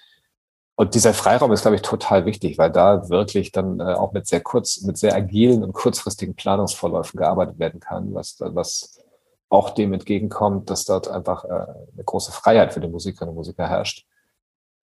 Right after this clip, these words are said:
Und es entstehen tolle Sachen, weil also nicht, das ist, äh, sehr häufig ja schon passiert, also das Weihnachtsoratorium ist nur das berühmteste <laughs> Beispiel sozusagen davon, dass aus Urban String eben auch Ideen sozusagen auf die großen Bühnen dann wandern können und dort sehr erfolgreich sein können.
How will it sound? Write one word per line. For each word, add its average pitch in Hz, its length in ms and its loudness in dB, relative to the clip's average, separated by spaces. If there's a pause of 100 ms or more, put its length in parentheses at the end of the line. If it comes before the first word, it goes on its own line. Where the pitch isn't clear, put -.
(440)
Und 120 180 4
es 110 100 2
entstehen 131 300 6
tolle 131 240 6
Sachen, 101 300 0
weil 90 100 2
also 95 160 2
nicht, 98 240 0
das - 180 0
ist, - 140 -2
äh, - 260 -2
sehr 104 220 4
häufig 120 320 4
ja 104 60 0
schon - 180 0
passiert, 110 360 0
also 92 160 -2
das - 200 -6
Weihnachtsoratorium 101 720 2
ist - 140 -6
nur 101 60 -6
das 92 100 -6
berühmteste 104 500 -4
<laughs> 101 120 -2
Beispiel 113 320 2
sozusagen 104 360 2
davon, 101 300 2
dass 98 160 0
aus 107 260 4
Urban 98 220 0
String 110 340 2
eben 101 180 -4
auch - 200 -2
Ideen 101 520 -2
sozusagen 92 360 -4
auf - 100 -6
die 101 120 -10
großen 87 340 -10
Bühnen 92 240 -4
dann 87 180 -6
wandern 92 260 -8
können - 220 -8
und - 100 -10
dort - 140 -6
sehr - 120 -4
erfolgreich - 440 -2
sein - 200 -14
können. - 260 -20